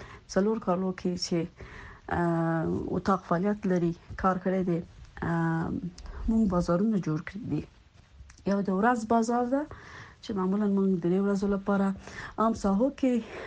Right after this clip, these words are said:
دایره وو، سیاره غرفې لرو، ا، او بلې، ا، جمعه بازارونه دي چې فعلاً کابل کې موږ، ا، جوړ کړي دي. او پلان، هدف مو دا و چې موږ،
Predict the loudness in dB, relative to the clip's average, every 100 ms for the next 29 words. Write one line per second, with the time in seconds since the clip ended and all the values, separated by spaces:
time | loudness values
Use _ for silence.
0 | -2 2 4 4 2 0 -4 -18 -20 -8
1 | 0 2 4 2 0 2 2 2 2 0
2 | -6 -20 -20 -14 -6 0 2 4 4 4
3 | 4 4 4 4 2 -4 -12 -18 -18 -10
4 | 0 2 4 2 4 4 4 4 4 4
5 | 4 2 -2 -8 -18 -16 -16 -4 -2 2
6 | 2 2 2 2 2 0 0 0 0 2
7 | 2 4 2 -2 -2 -2 0 -2 -2 -2
8 | 0 0 0 0 2 2 2 2 0 0
9 | 0 2 0 -6 -16 -16 -18 -20 -8 0
10 | 2 2 2 2 4 2 4 2 0 0
11 | 2 0 -4 -2 2 2